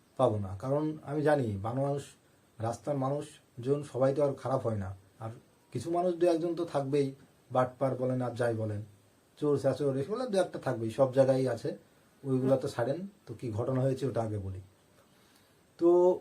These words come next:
ওখান থেকে আমাকে ডাইরে-, আমার ডাইরেক্ট কোনো গাড়ি পাই-, পাচ্ছিলাম না আমাদের, আপনাদের হচ্ছে দর্শনা বাজার থেকে মেহেরপুরে যাওয়ার জন্য।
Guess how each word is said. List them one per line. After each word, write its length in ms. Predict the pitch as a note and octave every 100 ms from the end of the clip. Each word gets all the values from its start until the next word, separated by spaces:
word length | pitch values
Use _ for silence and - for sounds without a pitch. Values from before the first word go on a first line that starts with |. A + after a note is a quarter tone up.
| -
ওখান 280 | C#3 E3+ E3+
থেকে 260 | F3+ F3+
আমাকে 440 | F3+ F3 F3 F#3 F3+
ডাইরে-, 380 | D3 D3+ D#3+ -
আমার 360 | D3 D#3 D#3 - C3+
ডাইরেক্ট 420 | C3 D#3 E3+ -
কোনো 360 | F3+ F3+ E3+ - _ - _ -
গাড়ি 200 | C3+ C#3+
পাই-, 220 | C#3+ C3 B2+
পাচ্ছিলাম 420 | C3+ B2+ C3 A#2 A2+
না 220 | B2 - _ _ _ _ _
আমাদের, 600 | A#2 A#2+ A#2 A#2+ A#2 A2+ -
আপনাদের 340 | A#2 B2 B2
হচ্ছে 200 | A#2+ C3
দর্শনা 400 | A2+ A#2 A#2 C3
বাজার 320 | A#2 B2 A#2
থেকে 300 | - D#3 A2 - _ _ B2
মেহেরপুরে 440 | A#2+ A#2+ A2 A2+
যাওয়ার 260 | G#2 G2+ G2
জন্য। 240 | G#2+ A2